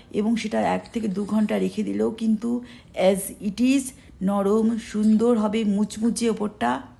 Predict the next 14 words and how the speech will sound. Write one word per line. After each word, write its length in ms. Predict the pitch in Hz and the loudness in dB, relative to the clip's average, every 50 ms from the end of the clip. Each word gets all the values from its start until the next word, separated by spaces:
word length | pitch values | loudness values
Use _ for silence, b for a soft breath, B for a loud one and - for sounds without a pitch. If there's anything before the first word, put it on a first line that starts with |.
| - | -4
নিচটা, 400 | 185 180 180 - - - 214 202 196 190 190 185 | -2 -2 -2 -4 -4 -2 -2 0 0 0 0 0
ভেতরটা 400 | - 180 180 180 214 214 - 214 | 0 0 -2 -2 -4 -6 -4 -4
নরম। 380 | 202 202 196 196 196 214 240 240 240 B B B B B B | -2 -2 -2 0 0 0 -2 -2 -4 B B B B B B
কি 120 | - 226 226 | -6 -6 -4
করে 300 | - 247 254 240 247 247 | -2 -2 0 0 0 -2
করলাম, 520 | 247 - 214 214 208 208 208 214 233 226 | -4 -4 -2 -2 0 0 0 0 0 -2
রেসিপিটা 440 | 208 180 - 185 - 190 196 202 196 | -4 -4 -6 -6 -8 -6 -6 -6 -6
সম্পূর্ণ 640 | - - 180 185 190 185 - 202 220 220 240 254 208 | -4 -4 -2 0 0 0 0 2 4 4 4 4 4
দেখার 360 | 208 196 190 - 202 208 202 | 2 0 -2 -4 -4 -2 -2
অনুরোধ 380 | 185 185 196 196 208 190 208 | 0 0 0 0 0 -2 -2
রইল। 120 | 208 202 208 | -2 -2 -2
একটু 260 | 208 208 - - 220 | -2 -4 -4 -6 -4
বড়, 380 | 190 196 190 190 190 202 226 240 240 B B B B B B | -2 0 0 2 2 0 0 -2 -6 B B B B B B
অনেক 360 | - 196 208 233 269 277 | 0 4 6 6 6 4